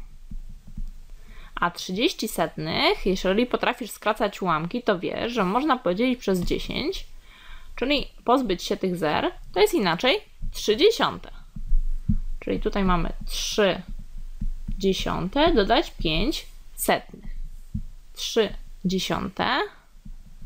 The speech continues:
dodać pięć setnych. Dlatego na miejscu części dziesiątych mamy wpisaną trójkę, bo to są trzy części po jednej dziesiątej, trzy dziesiąte, a na miejscu części setnych mamy pięć setnych, bo mamy pięć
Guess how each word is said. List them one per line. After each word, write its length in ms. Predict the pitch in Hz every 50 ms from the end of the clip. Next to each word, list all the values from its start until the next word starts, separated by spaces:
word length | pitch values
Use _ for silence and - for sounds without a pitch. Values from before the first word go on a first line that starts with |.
| - - - -
dodać 300 | 285 269 233 214 214 -
pięć 380 | - - 175 165 170 180 208 - - - - - - - - - - -
setnych. 460 | - - 165 170 - - - 190 - - - - - - - - -
Dlatego 520 | 202 226 254 262 - - 330 311 247 226 208
na 180 | 196 185 190
miejscu 360 | 202 233 247 285 - - 190
części 420 | 180 - 254 240 269 - - 202 185
dziesiątych 480 | 190 190 - 202 190 196 196 185 180
mamy 240 | 196 180 180 180 185
wpisaną 440 | - - - - - 185 180 180 185
trójkę, 440 | - - 160 151 147 - - 220 226
bo 140 | 220 220 208
to 140 | 196 190
są 220 | 190 - 190 170 180
trzy 400 | - - - - - 226 196 - - - - - _ -
części 560 | - 208 190 185 190 - - - - 180 190 - - - - - -
po 100 | - 190
jednej 440 | 190 185 175 175 175 175 180 170 175
dziesiątej, 580 | 175 185 - - 156 - - - - - -
trzy 280 | - - - - 233 196
dziesiąte, 540 | 170 175 175 - - - 156 175 - - - 339 466 - - - - - - - _
a 80 | - 233
na 120 | 285 277
miejscu 340 | 269 285 294 302 - - 247
części 400 | - 285 262 302 320 - - 202
setnych 680 | - - 185 156 - - - 202 269 392 466 - - - - - - - - -
mamy 200 | - 427 440 440 427 392 - -
pięć 380 | 240 247 262 294 320 - - - -
setnych, 460 | - - 247 208 190 - 160 165 180 - - - _
bo 80 | - 180
mamy 260 | 190 196 196 196 196
pięć 460 | 196 - - 233 269 320 370 - -